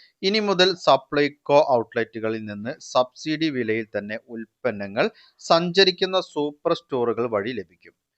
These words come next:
ഈ ഒരു പ്രഖ്യാപനം നടത്തിയിരിക്കുന്നത് ഭക്ഷ്യ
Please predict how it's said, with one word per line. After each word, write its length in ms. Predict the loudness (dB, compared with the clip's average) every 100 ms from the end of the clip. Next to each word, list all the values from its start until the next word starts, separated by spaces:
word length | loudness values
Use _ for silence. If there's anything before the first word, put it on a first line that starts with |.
| _ _ _
ഈ 120 | -2
ഒരു 220 | 0 0 -2
പ്രഖ്യാപനം 560 | -8 0 2 2 0 -2
നടത്തിയിരിക്കുന്നത് 760 | -4 -4 -8 -10 -12 -8 -4 -2
ഭക്ഷ്യ 300 | -4 -4